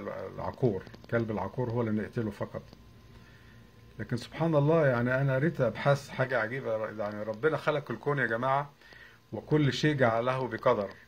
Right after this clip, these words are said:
يعني مرة في، في أمريكا جم، آه، قتلوا نوع من ال-، الفهود، الفهود اللي هو الفهد يعني، أو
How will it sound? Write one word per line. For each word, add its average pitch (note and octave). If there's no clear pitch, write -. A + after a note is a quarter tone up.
يعني A2
مرة D3
في، A2
في C3
أمريكا D3+
جم، C#3+
آه، A2+
قتلوا D#3
نوع C3+
من B2
ال-، A2
الفهود، B2
الفهود A#2+
اللي A2
هو A#2+
الفهد B2
يعني، B2+
أو G#2+